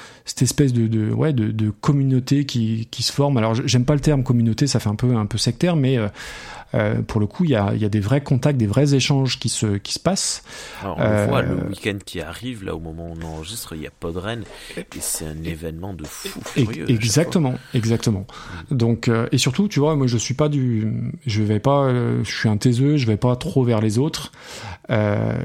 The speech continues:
Speaker 1: j'ai pas rencontré beaucoup de personnes, euh,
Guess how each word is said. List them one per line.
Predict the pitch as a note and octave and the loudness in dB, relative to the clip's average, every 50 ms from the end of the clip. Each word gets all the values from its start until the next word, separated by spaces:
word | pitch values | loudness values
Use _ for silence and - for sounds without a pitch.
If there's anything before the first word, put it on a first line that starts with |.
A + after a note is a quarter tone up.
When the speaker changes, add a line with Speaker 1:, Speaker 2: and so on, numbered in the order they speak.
| - - - | -4 -2 -2
Speaker 1:
j'ai | A#2+ G2+ G#2+ A2 | 0 0 0 0
pas | - D3+ D3+ | 2 0 2
rencontré | D3 E3 D3+ - D#3 C#3 - - C3 | 2 0 0 0 0 0 2 2 2
beaucoup | A#2+ A#2 B2 D3 G#3 G#3 - - G3+ | 2 2 0 0 -2 -2 -2 -2 -2
de | F3+ - | -2 0
personnes, | - D#3+ D3 - - - D#3 D3 C#3+ C#3 B2+ | 0 0 0 0 0 2 2 2 2 2 2
euh, | A#2+ A2 G#2 G2+ G2 G2+ G2+ G2+ G2+ | 2 2 2 2 2 0 0 0 -2